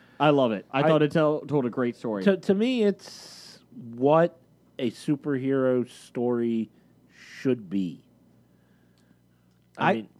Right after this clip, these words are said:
Speaker 1: okay.
Speaker 2: I, I, I mean, it, I like the, I mean, for a, especially for a, uh, origin type story,
Speaker 1: Mm-hmm.
Speaker 2: as you wanna call it,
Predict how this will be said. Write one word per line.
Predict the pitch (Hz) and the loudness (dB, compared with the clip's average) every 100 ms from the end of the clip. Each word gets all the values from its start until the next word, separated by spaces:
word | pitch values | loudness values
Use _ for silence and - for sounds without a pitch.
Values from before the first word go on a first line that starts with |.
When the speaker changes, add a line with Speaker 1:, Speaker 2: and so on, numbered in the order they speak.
| - | -6
Speaker 1:
okay. | 143 139 | -2 0
Speaker 2:
I, | 147 135 156 170 | 0 -2 -2 0
I, | 185 | 0
I | |
mean, | 185 175 165 160 | 0 0 -2 -4
it, | 170 151 | -4 -2
I | 156 | 0
like | 156 160 156 - - | 2 2 0 -6 -16
the, | 160 151 143 131 - _ | -6 -2 -2 -4 -10 _
I | 175 | -2
mean, | 165 135 | -2 -4
for | - 151 143 | 0 2 2
a, | 135 123 107 104 - | 2 2 -2 -6 -10
especially | - 151 139 113 | -8 -8 -4 -6
for | - 127 113 | -4 -2 0
a, | 104 104 101 | 0 -2 -4
uh, | 92 90 | -6 -4
origin | 139 160 175 123 110 107 101 | 4 6 6 4 -2 -8 -8
type | 98 98 92 | -10 -10 -10
story, | - 98 95 | -10 -6 -2
Speaker 1:
Mm-hmm. | 98 | -2
Speaker 2:
as | - | -4
you | 98 | -8
wanna | 95 | -10
call | 92 98 95 | -12 -10 -8
it, | 101 | -10